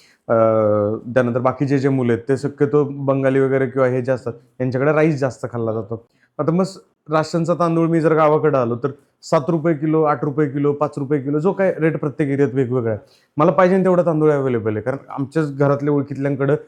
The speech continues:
बऱ्याच जणांकडे राशन कार्ड आहे, दर महिन्याला तो तांदूळ येतो. मी साफ करून पण तो ता-, तांदूळ तिथं देऊ शकतो,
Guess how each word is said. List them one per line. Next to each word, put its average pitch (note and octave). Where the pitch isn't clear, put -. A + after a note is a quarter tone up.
बऱ्याच C#3
जणांकडे C#3
राशन C#3
कार्ड C3+
आहे, B2+
दर C3+
महिन्याला C3
तो C3
तांदूळ B2+
येतो. A2+
मी D3+
साफ D#3+
करून F#3
पण F#3+
तो F#3+
ता-, E3+
तांदूळ D#3+
तिथं D#3
देऊ D#3
शकतो, G#2+